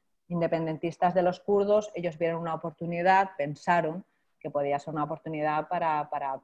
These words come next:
para, para tener un espacio libre, ¿no? Y donde podían, pues, eh, llevar,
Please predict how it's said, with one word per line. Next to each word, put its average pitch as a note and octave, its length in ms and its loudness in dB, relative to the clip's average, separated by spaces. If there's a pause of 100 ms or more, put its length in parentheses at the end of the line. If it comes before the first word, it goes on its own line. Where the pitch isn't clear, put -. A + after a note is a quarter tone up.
(100)
para, C#3 280 -4
para C3+ 180 -4
tener D3 320 -6
un D3+ 160 -6
espacio E3 560 0
libre, E3+ 400 4
¿no? A3 240 -2
Y - 20 -4
donde D3 260 -4
podían, D3 500 -2
pues, D#3 320 -4 (400)
eh, B2+ 340 -6
llevar, C#3 520 -2